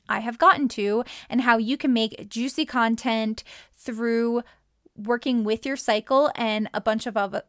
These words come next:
other stuff that I have integrated into my business and social media strategy. However, I am here to give you value right here, right now. I'm not going to keep you waiting for any other opportunity in order to be getting the attention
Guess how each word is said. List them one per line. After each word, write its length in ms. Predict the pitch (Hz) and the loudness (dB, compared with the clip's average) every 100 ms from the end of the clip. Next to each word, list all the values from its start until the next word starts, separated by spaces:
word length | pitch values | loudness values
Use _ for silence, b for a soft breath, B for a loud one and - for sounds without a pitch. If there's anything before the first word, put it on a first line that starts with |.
| - | -6
other 220 | 226 220 | -4 -4
stuff 340 | 220 214 202 - | -4 -2 -2 -2
that 140 | 220 - | -4 -2
I 140 | 202 | -4
have 200 | 208 202 - | -2 -4 -4
integrated 560 | 214 226 208 202 208 - | -8 -6 -6 -6 -8 -8
into 300 | 208 - 214 | -8 -4 -6
my 160 | 202 | -6
business 540 | 185 214 208 214 208 - | -6 -8 -6 -6 -8 -8
and 320 | 214 202 202 | -8 -6 -6
social 260 | 208 - 208 | -8 -6 -6
media 340 | 196 185 175 | -4 -6 -6
strategy. 720 | - 180 - - - - 208 | -4 -4 -4 -8 -12 -14 -14
However, 560 | - 339 320 277 294 - | 4 6 6 6 0 0
I 120 | 294 | 0
am 200 | 320 330 | 0 0
here 400 | 330 269 254 240 | -2 -2 0 0
to 140 | 240 233 | -4 -6
give 240 | 247 220 | -6 -2
you 160 | 233 220 | -2 -2
value 640 | 196 208 208 214 214 220 | 0 2 2 0 0 -2
right 340 | 190 202 240 311 | -2 0 0 0
here, 480 | - 233 220 220 | 0 2 2 0
right 420 | 202 185 202 247 208 | -2 -2 0 0 0
now. 300 | 208 208 208 | 0 2 2
I'm 180 | 226 226 | 2 4
not 240 | 277 320 | 2 2
going 240 | 392 392 403 | -2 -2 -4
to 160 | 359 | -6
keep 340 | - - 247 240 | -4 -4 -4 -2
you 140 | 233 | -2
waiting 640 | 185 190 202 240 247 285 B B B - | -2 -4 -2 2 4 2 B B B -8
for 640 | - 226 226 220 220 220 - - | 0 4 6 8 6 4 0 0
any 260 | 240 240 | 2 4
other 220 | 226 226 | 4 6
opportunity 760 | 214 214 226 233 220 226 294 294 | 6 4 -2 -2 -2 0 0 0
in 140 | 226 | 0
order 320 | - 220 226 | 0 0 2
to 180 | 247 - | 0 -4
be 140 | 208 214 | -6 -4
getting 420 | 214 196 214 214 | -2 -2 -2 -2
the 160 | 214 | -2
attention 560 | 208 - 202 202 226 | -4 -4 -6 -2 -2